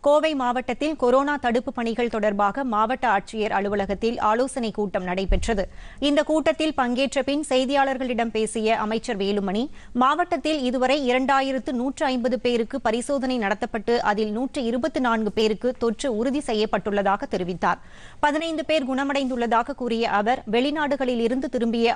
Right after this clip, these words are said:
ஆயிரத்து எட்டு பேர் வீடுகளில் தனிமைப்படுத்தப்பட்டு கண்காணிக்கப்படுவதாக கூறினார். கோவை மாநகரில் குனியமுத்தூர், போத்தனூர், சுந்தராபுரம் உள்ளிட்ட சில பகுதிகளில் முழுமையாக மூடப்பட்டு மக்கள் வெளியே செல்ல தடை விதிக்கப்பட்டுள்ளதாக அமைச்சர் தெரிவித்தார்.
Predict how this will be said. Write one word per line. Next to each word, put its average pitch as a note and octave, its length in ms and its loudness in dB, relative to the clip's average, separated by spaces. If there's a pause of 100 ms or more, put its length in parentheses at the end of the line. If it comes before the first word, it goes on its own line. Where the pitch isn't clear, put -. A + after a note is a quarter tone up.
(100)
ஆயிரத்து B3+ 420 0 (120)
எட்டு G#3 240 -4
பேர் A3+ 260 2
வீடுகளில் B3 540 0
தனிமைப்படுத்தப்பட்டு A3 840 0 (180)
கண்காணிக்கப்படுவதாக A3 1080 0
கூறினார். F#3 440 -2 (520)
கோவை D4+ 240 6 (100)
மாநகரில் B3+ 600 0
குனியமுத்தூர், C4 640 -2 (240)
போத்தனூர், C4 520 2 (680)
சுந்தராபுரம் C4 680 2
உள்ளிட்ட A3+ 340 -2
சில A#3+ 240 2
பகுதிகளில் A3+ 560 0
முழுமையாக C4 580 2
மூடப்பட்டு A#3 460 0 (160)
மக்கள் A#3+ 380 0
வெளியே A#3+ 260 0 (100)
செல்ல G3+ 200 0 (100)
தடை A3 220 0
விதிக்கப்பட்டுள்ளதாக G3+ 920 -2 (180)
அமைச்சர் B3 440 -2
தெரிவித்தார். F#3 480 0